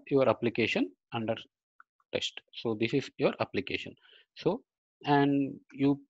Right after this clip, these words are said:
you write your automation scripts here. So you write the scripts once, and this, what this script or the automation tool, this is the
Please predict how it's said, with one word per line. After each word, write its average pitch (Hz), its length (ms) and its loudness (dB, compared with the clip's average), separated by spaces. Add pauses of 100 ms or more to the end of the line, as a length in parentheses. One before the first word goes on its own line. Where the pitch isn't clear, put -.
(320)
you 139 140 6
write 139 240 4
your 143 160 0 (200)
automation 123 500 2
scripts - 460 0
here. 92 200 -4 (1500)
So 147 160 4
you 135 140 6
write 143 220 6
the 87 60 -4
scripts - 420 -2
once, - 380 0 (260)
and 139 160 4
this, 139 180 2
what 135 360 6
this 139 120 2
script - 540 0 (160)
or 120 120 4
the 117 120 6
automation 127 560 2 (120)
tool, 101 180 2 (100)
this 127 180 -4
is 135 140 0
the 123 100 2